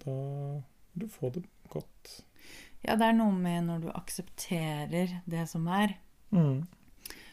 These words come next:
Speaker 2: så er det akkurat som de følelsene bare slipper litt taket i det du aksepterer hvordan du har det.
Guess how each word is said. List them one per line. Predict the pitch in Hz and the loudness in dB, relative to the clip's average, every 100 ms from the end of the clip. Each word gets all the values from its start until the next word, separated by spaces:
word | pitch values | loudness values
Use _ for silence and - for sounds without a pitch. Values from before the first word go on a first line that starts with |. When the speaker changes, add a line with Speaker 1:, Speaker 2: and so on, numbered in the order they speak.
| - | -8
Speaker 2:
så | - | 2
er | 185 | 4
det | 185 | 4
akkurat | 175 180 175 | 2 0 0
som | 185 175 | 2 2
de | 175 | 0
følelsene | - 185 165 156 - 160 | 0 0 0 0 -4 -2
bare | 156 160 165 | -2 -4 -6
slipper | - - - | -8 -10 -6
litt | 175 - | -6 -6
taket | - 151 143 - - - - - 254 | -10 -8 -8 -12 -14 -14 -14 -20 -10
i | 240 180 | -4 0
det | 180 165 | 0 0
du | - | -4
aksepterer | 185 - 185 - - - 165 151 151 165 | -8 -10 -10 -10 -8 -2 0 0 -2 -4
hvordan | 165 160 160 160 | -2 -2 0 0
du | |
har | 165 160 | 0 -2
det. | 160 | -4